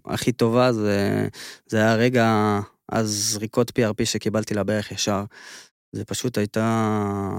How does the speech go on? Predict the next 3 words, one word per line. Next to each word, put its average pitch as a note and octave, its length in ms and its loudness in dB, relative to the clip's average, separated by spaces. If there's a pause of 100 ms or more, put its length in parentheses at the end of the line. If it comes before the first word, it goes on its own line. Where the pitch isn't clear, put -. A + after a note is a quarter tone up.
(1000)
סצנה, A2 840 0 (300)
אי A#2 100 0
אפשר A2+ 340 0